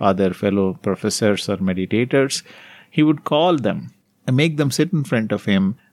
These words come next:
and ask them, "Do you know how to analyze thoughts?" And then he will start talking. Twenty minutes, fifteen minutes, he will speak about the power of thoughts and how to analyze thoughts. It's a rehearsal that he is un-,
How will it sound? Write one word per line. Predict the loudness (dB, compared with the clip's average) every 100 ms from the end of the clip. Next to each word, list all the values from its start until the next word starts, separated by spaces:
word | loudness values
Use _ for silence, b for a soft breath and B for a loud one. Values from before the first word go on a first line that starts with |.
| _ -2
and | 0 0 -4 -8 -4
ask | 0 0 -2
them, | -2 -2 0
"Do | 0
you | 0 2
know | 2 2 2 0 -4 -2
how | 0 0
to | 0
analyze | 0 0 0 0 -2
thoughts?" | -2 2 2 0 -8 -12 _ _ _ _ -8
And | -4 0
then | 2
he | 2
will | 0 0
start | -2 -2
talking. | -6 -10 -12 -16 _ _ _ _
Twenty | -2 0 0
minutes, | 0 0 -4 -6 -12 -4
fifteen | -2 0 0 2
minutes, | 2 2 0 -2
he | -2 0
will | 0
speak | -2 0 0 2
about | 0 2 2 0 _ -6
the | -4
power | 0 2 2 2 -2
of |
thoughts | -2 0 2 2 -2 -10 -8 -4
and | -4
how | -2 -2 0
to | 0
analyze | 0 2 2 0 -2
thoughts. | 0 2 4 2 -2 -8 b b b b _
It's | -6 0 2
a | 4
rehearsal | 4 4 4 2 0 0 0
that | 0 -2
he | -2 0
is | 0 0
un-, | 0 -2